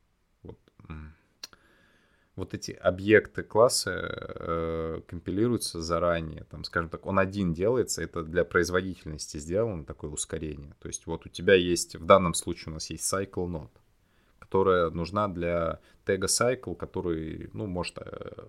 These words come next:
один из нескольких вариантов по очереди выводить. Ты ему передаёшь несколько аргументов, вот в данном случае row один, row два, и он как бы при каждом вызове меняет их. Сначала первый передаёт, потом второй.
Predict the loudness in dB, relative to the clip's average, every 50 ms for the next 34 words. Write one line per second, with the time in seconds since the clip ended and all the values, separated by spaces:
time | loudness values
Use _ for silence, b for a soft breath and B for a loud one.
0 | -4 -2 -2 2 2 2 2 2 0 -2 -4 -6 -6 -6 -8 -10 -12 -10 -8 -4
1 | -2 -2 -2 -2 -4 -10 -8 -4 -2 -2 -2 -2 -6 -10 -14 -14 -14 -14 -12 -12
2 | -12 -12 -12 -14 -12 _ -6 -6 -4 -6 -6 -6 -8 -4 -2 0 0 2 0 -2
3 | -4 -6 -8 -8 -8 -10 -8 -6 -6 -4 -2 -2 0 0 0 0 -2 -6 -10 -8
4 | -8 -4 -2 0 0 0 0 -4 -6 -6 -6 -6 -4 -2 -2 0 2 2 2 0
5 | 0 -2 -4 -6 -4 -4 -4 -4 -6 -6 -6 -6 -6 -8 -10 b b b b b
6 | b b b b b 2 6 6 8 8 6 4 2 0 0 0 -2 -6 -4 0
7 | 8 10 10 10 10 6 0 0 -2 -2 0 2 2 2 2 2 2 0 0 0
8 | -2 -2 -4 -4 -6 -10 -14 -14 -10 -10 -8 -2 0 0 0 0 0 0 2 2
9 | 4 4 2 2 0 -4 _ _ _ _ _ _ -6 -4 -2 0 0 0 0 -2
10 | -2 -6 -8 -6 -6 -6 -6 -6 -6 -6 -6 -6 -8 -12